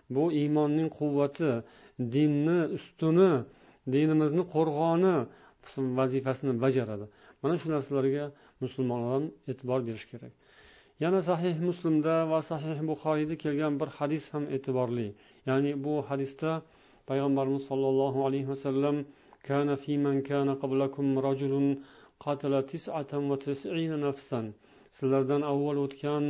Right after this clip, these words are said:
qavmlarning ichida bir odam bo'lgan edi. U to'qson to'qqiz insonni o'ldirgan."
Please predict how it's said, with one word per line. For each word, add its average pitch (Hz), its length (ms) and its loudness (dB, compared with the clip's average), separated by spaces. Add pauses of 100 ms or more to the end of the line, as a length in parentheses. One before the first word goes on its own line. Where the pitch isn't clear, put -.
(140)
qavmlarning 139 640 0
ichida 139 280 -4
bir 143 140 -4
odam 143 380 0
bo'lgan 131 320 2
edi. 117 220 -2
U 151 140 -6 (100)
to'qson 139 380 -6
to'qqiz 139 420 -4
insonni 131 480 -6
o'ldirgan." 123 600 -2